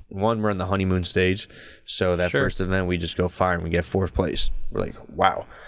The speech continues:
Speaker 1: Next event comes, we get fourth place again. We're like, "Wow, all right, we're right here." Like,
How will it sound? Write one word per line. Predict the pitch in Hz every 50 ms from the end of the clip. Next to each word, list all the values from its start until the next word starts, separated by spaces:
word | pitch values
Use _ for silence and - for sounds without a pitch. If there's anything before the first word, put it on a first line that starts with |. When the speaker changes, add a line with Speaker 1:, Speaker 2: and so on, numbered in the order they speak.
| - - - - - - -
Speaker 1:
Next | 104 101 - -
event | 95 90 90 90 -
comes, | - 90 85 - - - - -
we | - 92
get | 95 92 -
fourth | - 104 101 92 -
place | 98 95 92 - 90
again. | 90 92 98 95 87 - - -
We're | - 101
like, | 110 107 90 -
"Wow, | 87 104 104 - - - - -
all | 101
right, | 98 92 90 -
we're | - 92 92
right | 95 101 98 92
here." | 98 107 92 87
Like, | 92 90 87 85 82 -